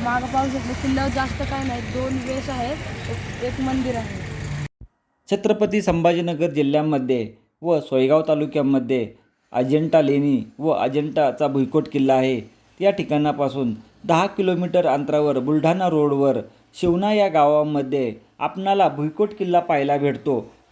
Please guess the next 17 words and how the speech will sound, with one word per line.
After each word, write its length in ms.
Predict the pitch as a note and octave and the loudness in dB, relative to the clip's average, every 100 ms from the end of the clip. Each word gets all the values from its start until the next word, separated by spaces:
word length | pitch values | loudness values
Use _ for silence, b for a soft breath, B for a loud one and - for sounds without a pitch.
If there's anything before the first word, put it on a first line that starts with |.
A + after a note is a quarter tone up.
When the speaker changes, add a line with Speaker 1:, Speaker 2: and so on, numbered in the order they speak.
| - | -2
Speaker 2:
परंतु 560 | F#3 G3+ A3 G#3 D3 D3 - | 0 2 2 2 2 -2 -4
त्या 80 | G3+ | 0
ठिकाणी 480 | G3+ F#3 F3+ F#3 G3 | 0 2 2 0 0
आज, 320 | D#3 E3 D#3 | 2 2 0
अ, 440 | F#3+ B2 - - D#3 C#3+ | -2 -2 -6 -10 -10 -8
जो 100 | D#3+ | -8
किल्ला 320 | F3 E3+ D#3 D#3 | -4 2 4 6
आहे, 340 | C#3+ D3 B2+ - b b b _ | 4 2 -2 -6 b b b _
त्याची 800 | E3+ E3 F3 G3+ G3+ G3+ G3 F#3 - C#3+ | -6 -4 -4 -2 0 0 0 -2 -4 -8
संवर्धन 440 | C#3+ E3+ F#3+ F#3+ F3+ | 0 4 4 4 2
होणे 560 | F3 F3 D3 D3 - _ _ _ | 2 0 0 -2 -8 _ _ _
खूप 180 | G3 F#3 | -4 2
गरजेचे 400 | G3 E3 F3+ F3+ | 4 4 2 2
आहे. 420 | E3 C#3+ C#3 G#2+ - _ _ _ - | 2 2 0 -2 -10 _ _ _ -2
शिवाई 320 | C3+ C#3 C#3+ | 2 4 4
देवीचे 400 | D3+ D3 D3 D#3+ | 2 0 0 0
दर्शन 540 | C#3+ C#3+ - D3+ D3+ | 0 -2 -2 -2 -2